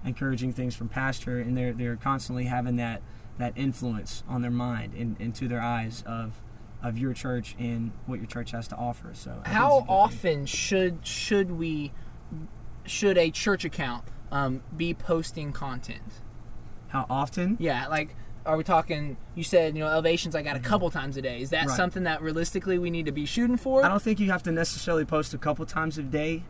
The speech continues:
Speaker 1: Uh, I think definitely on the daily, because
Speaker 2: Mm.
Speaker 1: that's how often people use social media, you know, day by day by
Speaker 2: Yeah.
Speaker 1: day. So I think at least one solid post a day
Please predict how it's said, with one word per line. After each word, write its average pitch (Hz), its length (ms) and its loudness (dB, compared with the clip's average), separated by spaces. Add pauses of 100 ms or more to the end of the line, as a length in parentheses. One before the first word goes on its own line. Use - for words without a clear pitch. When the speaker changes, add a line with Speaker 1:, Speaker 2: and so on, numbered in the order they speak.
(120)
Speaker 1:
Uh, 127 420 0 (280)
I 131 100 0
think 160 360 -2 (480)
definitely 156 440 0
on 139 140 0
the 131 60 0
daily, 120 460 -2 (120)
because 127 500 -4
Speaker 2:
Mm. - 40 -2
Speaker 1:
that's 135 320 0 (140)
how 135 240 4
often 123 540 -2 (640)
people 123 260 -2
use 131 280 2
social 120 320 -4
media, 117 380 -2
you 120 120 -2
know, 120 120 0
day 123 180 -2
by 120 160 -2
day 117 120 -2
by 120 120 0
Speaker 2:
Yeah. 120 80 0
Speaker 1:
day. 120 160 0
So 120 260 0 (320)
I 143 80 2
think 180 280 2
at 143 200 -2
least 156 380 2
one - 800 2
solid 143 420 4
post 151 300 4
a 131 60 2
day 139 340 2